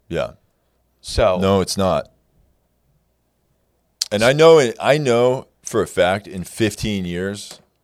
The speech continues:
Speaker 1: when the news gets out that he gets out early, people are gonna be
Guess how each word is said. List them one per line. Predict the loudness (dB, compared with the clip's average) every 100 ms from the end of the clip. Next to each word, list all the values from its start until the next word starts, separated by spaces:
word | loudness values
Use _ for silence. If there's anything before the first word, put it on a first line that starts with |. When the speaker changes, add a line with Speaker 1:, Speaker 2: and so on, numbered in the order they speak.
| _ _ _ -10
Speaker 1:
when | -6 -4 -4
the | -4
news | -4 -4 -6 -6
gets | -6 -4
out | 0 0 -2
that | -6 -8
he | -8
gets | -10 -4
out | -2 -2
early, | -2 -4 -6 -8 -12
people | -10 -6
are | -6
gonna | -6
be | -8 -8 -8